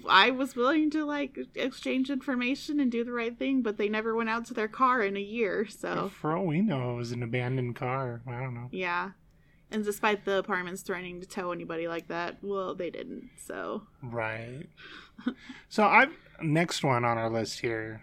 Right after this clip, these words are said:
Speaker 2: same place. Um, we lived on a top floor, so we had a good overlook,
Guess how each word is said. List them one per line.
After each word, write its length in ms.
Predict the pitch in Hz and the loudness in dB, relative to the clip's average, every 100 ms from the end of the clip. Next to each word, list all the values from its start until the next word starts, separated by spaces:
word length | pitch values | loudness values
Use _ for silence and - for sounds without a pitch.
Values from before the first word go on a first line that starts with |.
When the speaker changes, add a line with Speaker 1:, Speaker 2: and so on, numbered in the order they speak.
| - | -6
Speaker 2:
same 260 | - 214 | 4 6
place. 380 | 202 123 - - _ _ - - - _ 147 | 6 4 0 -14 _ _ -20 -20 -20 _ -4
Um, 600 | 127 123 123 117 113 - _ - _ - _ _ _ - | 0 2 2 0 -6 -10 _ -20 _ -20 _ _ _ 8
we 140 | 170 | 10
lived 200 | 208 196 | 10 10
on 120 | 180 | 8
a 80 | 147 | 4
top 320 | - 156 - | 6 6 6
floor, 540 | - 156 127 123 135 139 | 4 4 6 6 4 -2
so 160 | - 156 | 0 2
we 80 | |
had 120 | 160 170 | 4 4
a 60 | |
good 360 | 151 170 160 160 | 6 6 8 6
overlook, 840 | 151 139 143 131 139 135 135 - | 4 6 6 8 6 6 2 -6